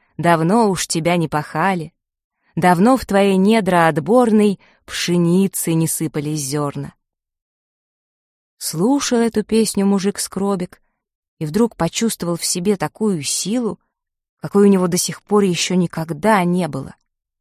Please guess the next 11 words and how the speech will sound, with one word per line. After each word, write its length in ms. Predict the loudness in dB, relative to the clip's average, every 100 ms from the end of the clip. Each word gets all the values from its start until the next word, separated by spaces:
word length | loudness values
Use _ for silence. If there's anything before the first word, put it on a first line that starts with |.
| _ _ _
И 60 | -8
такую 340 | -4 0 0
горячую, 800 | 2 -2 0 0 -2 -4 -6 -8 -10 _ _ _
душевную 520 | -6 -2 2 4 4 4
любовь 500 | 2 2 2 2 0
он 100 | -4
почувствовал 680 | -6 -4 -4 -2 -2 -2 -6 _ _
к 60 | -10
своему 380 | -2 2 2 2
клочку 460 | 0 -2 -4 -2
земли, 560 | 0 -2 -4 -4 -4 -6